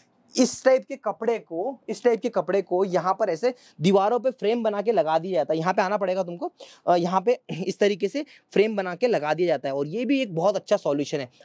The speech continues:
Again इसी स्टूडियो में मैं आपको पाँच से सात तरीके के हमने साउंड प्रूफिंग के सॉल्यूशन लगाए हुए हैं। तो basically अगर आप एक टीचर हो तो आपको साउंड प्रूफिंग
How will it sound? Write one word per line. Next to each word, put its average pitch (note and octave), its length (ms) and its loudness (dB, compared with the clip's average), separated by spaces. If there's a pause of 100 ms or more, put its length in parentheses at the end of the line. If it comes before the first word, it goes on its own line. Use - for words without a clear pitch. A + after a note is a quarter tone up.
(120)
Again G#3 280 2 (100)
इसी A3 380 -6
स्टूडियो F3 500 0
में F#3+ 160 -4
मैं F#3 160 -4
आपको E3+ 300 -4
पाँच G3 320 -4
से A3+ 140 -4
सात F#3 440 0
तरीके E3+ 360 0
के F#3+ 200 0 (300)
हमने F3+ 260 2
साउंड G#3 300 0
प्रूफिंग G#3 340 -4
के A3+ 60 -4
सॉल्यूशन D#3 420 0
लगाए C3+ 280 0
हुए B2+ 180 -2
हैं। B2 60 -18 (440)
तो C#4 60 6 (100)
basically B3 640 0 (1000)
अगर F3+ 260 4
आप F#3+ 300 2
एक G#3+ 160 0
टीचर G3+ 340 4
हो A#2 300 -10 (600)
तो C#4 60 6
आपको A3+ 640 0
साउंड B3+ 460 -4
प्रूफिंग A#3+ 540 -2